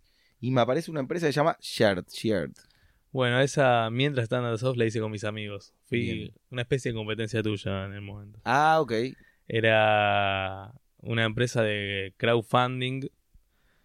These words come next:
Speaker 2: de, vos subías tu diseño, era para diseñadores, subías tu diseño, si llegabas a vender cierta cantidad de remeras, una preventa, se mandaba a fabricar y, y se le mandaba a todos los compradores. Si
Speaker 1: Me
Speaker 2: no
Speaker 1: acuerdo,
Speaker 2: se llegaba
Speaker 1: sí,
Speaker 2: en
Speaker 1: sí,
Speaker 2: ese
Speaker 1: sí.
Speaker 2: tiempo, se le devolvía la plata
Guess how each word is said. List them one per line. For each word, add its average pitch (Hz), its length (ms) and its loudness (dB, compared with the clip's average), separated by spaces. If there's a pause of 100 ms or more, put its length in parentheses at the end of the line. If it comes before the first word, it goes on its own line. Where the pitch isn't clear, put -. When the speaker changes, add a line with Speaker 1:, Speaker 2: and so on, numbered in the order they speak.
(240)
Speaker 2:
de, 104 1040 0 (100)
vos 120 160 -2
subías 123 440 4
tu 120 120 2
diseño, 147 680 4 (440)
era 110 160 -2
para 107 120 0
diseñadores, 120 460 0
subías 113 260 0
tu 120 100 -2
diseño, 143 380 0
si 120 140 -8
llegabas 113 440 0
a 110 100 0
vender 107 300 -4
cierta 113 320 -6
cantidad 107 420 -6
de 107 120 -4
remeras, 123 520 -4
una 107 140 -6
preventa, 131 720 -4 (420)
se - 200 -8
mandaba 104 380 0
a 101 40 -2
fabricar 117 720 -2 (440)
y, 95 640 -14 (300)
y 104 100 -18
se 101 140 -12
le 95 80 -10
mandaba 92 320 -8
a 92 60 -8
todos 98 160 -8
los 95 100 -10
compradores. 101 600 -4
Si - 340 -14
Speaker 1:
Me 107 60 0
Speaker 2:
no 110 60 2
Speaker 1:
acuerdo, 147 260 6
Speaker 2:
se 101 60 4
llegaba 113 220 8
Speaker 1:
sí, 113 60 4
Speaker 2:
en 113 80 4
Speaker 1:
sí, 139 40 -8
Speaker 2:
ese 113 100 0
Speaker 1:
sí. - 60 -4
Speaker 2:
tiempo, 135 300 2
se - 160 -6
le 98 80 -2
devolvía 95 460 -2
la 95 100 -4
plata 95 420 -8